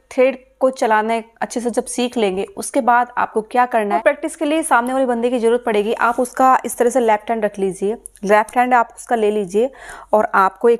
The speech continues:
पेन लेना होगा। उससे आपको, इस तरह से आप थ्रेडिंग की शेप बनाइए, क्योंकि अभी आप बिगनर हैं, सीख रहे हैं, तो अपनी थ्रेडिंग स्टार्टिंग में आपको कोई भी नहीं देगा। तो आप इस तरह से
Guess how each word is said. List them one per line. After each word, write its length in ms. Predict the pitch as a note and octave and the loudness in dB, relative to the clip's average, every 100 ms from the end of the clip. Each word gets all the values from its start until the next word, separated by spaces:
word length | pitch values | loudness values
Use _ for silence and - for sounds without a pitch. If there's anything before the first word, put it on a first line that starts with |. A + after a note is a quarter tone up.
| - | 0
पेन 140 | G3+ | -2
लेना 220 | G#3+ A#3 | 0 0
होगा। 280 | A3+ A3+ A#3 | 0 2 0
उससे 320 | B3+ A#3+ - | -2 -2 2
आपको, 460 | C4+ B3 C4 C#4 C#4+ - - | 2 2 2 0 0 -14 -14
इस 140 | B3+ - | -6 2
तरह 200 | C4+ C#4 | 2 4
से 120 | D4 | 2
आप 120 | C#4+ | 2
थ्रेडिंग 280 | C#4 A#3 B3 | 0 0 0
की 120 | C4+ | -6
शेप 260 | C4 B3+ A#3+ | -2 0 2
बनाइए, 520 | A3 A3 A3 A3+ F4 - _ _ - - - - - _ _ - | 2 0 0 0 0 -2 _ _ -20 -20 -20 -20 -20 _ _ -8
क्योंकि 200 | A3+ A#3+ | 0 2
अभी 220 | G#3 B3 | 4 4
आप 120 | A#3+ | 2
बिगनर 420 | G3+ G#3+ A3 A#3+ | 0 -4 0 2
हैं, 100 | B3+ | 2
सीख 300 | C4 C#4 C#4 | 0 -2 0
रहे 120 | C#4 | 2
हैं, 180 | C4+ C#4 | 2 0
तो 120 | C#4 | 0
अपनी 160 | B3+ C4 | -2 0
थ्रेडिंग 320 | C4+ A3+ A#3 | 2 0 0
स्टार्टिंग 360 | A3+ A3+ A3 A3+ | -2 0 0 0
में 60 | |
आपको 140 | G#3+ A3 | 0 0
कोई 220 | A3 A3 | 0 0
भी 80 | A3 | 0
नहीं 120 | G#3 | 0
देगा। 200 | F#3 A3+ | 0 2
तो 100 | B3+ | 2
आप 220 | A#3+ B3 B3+ | 0 0 -4
इस 140 | - | 0
तरह 160 | B3 A#3+ | 2 2
से 280 | C4 D#4+ | 0 -4